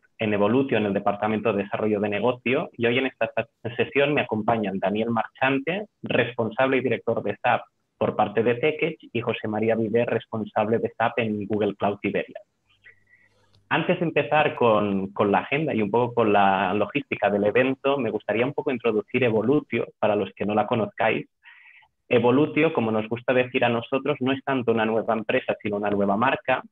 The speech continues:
Nace con los veinticinco años de experiencia de B P España, así como con el ochenta y cinco por ciento de sus trabajadores y sus activos, con una vocación claramente enfocada a la nube. De hecho, el nombre es Evolutio Cloud Enabler.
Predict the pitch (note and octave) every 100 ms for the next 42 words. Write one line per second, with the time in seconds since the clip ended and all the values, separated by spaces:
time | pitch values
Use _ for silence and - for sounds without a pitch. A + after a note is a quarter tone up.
0 | _ - - - C#3 E3 C3 - A2+ A2
1 | - A2 G#2+ - D3 - D3 C#3 C3+ B2
2 | - - A2 C3 C#3+ - G#2 G2 G2 G#2
3 | G#2 G#2+ A2+ - A#2+ B2+ D3+ - _ _
4 | - A#2+ C3+ C3 B2+ A#2 A2 G#2 A2 G#2+
5 | G#2 G2+ A2+ G#2 - A#2 C3 C3 A2 -
6 | A2+ A2+ C3 A#2+ A2 G#2 - A2 G#2 G2+
7 | G#2+ G#2 A2+ A2+ - G2 D#2+ - - G2
8 | - - _ _ _ _ _ A2+ A#2+ C3
9 | B2+ C3+ A#2+ C#3 B2+ G#2 G2+ G#2+ A2 A2
10 | A2 A2+ G#2+ G#2+ A2 G#2+ G#2 A2 G#2+ G#2+
11 | A2 C3 C#3 A#3+ A3+ - A2+ A2+ - G#2
12 | G2+ G2+ G#2+ C3 A2+ G#2 G2+ G2 G#2+ C3+
13 | C3+ G2 - G2+ - G2+ A#2 A#2+ C#3 F#3